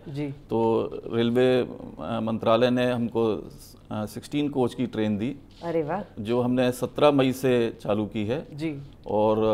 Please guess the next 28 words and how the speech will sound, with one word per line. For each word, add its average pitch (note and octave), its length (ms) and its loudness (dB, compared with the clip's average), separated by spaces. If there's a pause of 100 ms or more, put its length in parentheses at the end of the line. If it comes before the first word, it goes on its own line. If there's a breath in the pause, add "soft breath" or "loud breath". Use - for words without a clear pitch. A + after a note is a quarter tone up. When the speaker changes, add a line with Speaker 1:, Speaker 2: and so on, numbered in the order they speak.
(220)
Speaker 2:
अ, - 20 0
आपको A2+ 420 0
फिर D3 240 0
से E3+ 180 4
खुशी D3 280 4
होगी D3 200 8
ये D3 120 6
जानकर C#3 400 8
के D3+ 220 0
कि D3+ 100 0
Speaker 1:
<laughs> C#3 140 0
Speaker 2:
इसकी F3 320 2
ऑक्यूपेंसी C#3 540 2
भी D3 100 0 (100)
हंड्रेड C3 340 2
परसेंट A#2+ 300 -2
से A#2+ 120 -4
ज़्यादा G2 220 -2
है। - 220 -10 (260)
Speaker 1:
फैंटास्टिक। D3+ 760 -8
Speaker 2:
अ, C3 160 4
मैंने C#3+ 220 4
इंटरैक्ट D#3 320 4
भी F3 140 -2
किया C3+ 240 4
था A2 180 0
विशाखापट्टनम A#2+ 840 -2
वाली A#2+ 420 2